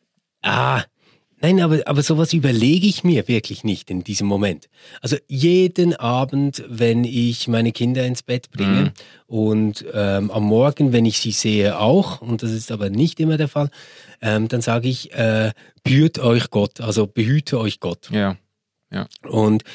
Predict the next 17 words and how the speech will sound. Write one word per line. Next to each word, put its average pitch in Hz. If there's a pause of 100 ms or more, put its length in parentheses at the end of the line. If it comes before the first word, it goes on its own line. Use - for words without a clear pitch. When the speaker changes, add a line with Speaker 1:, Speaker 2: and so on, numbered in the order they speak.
(120)
Speaker 1:
das 147
ist 147
für 196
mich 175
so 156
wie 165
ein 151
Kurzgebet -
oder, 104
Speaker 2:
Mhm. 113
Speaker 1:
oder 107
ein 113
kleiner 123
Segen 139
oder 104
Speaker 2:
Mhm. -
Speaker 1:
sowas. 92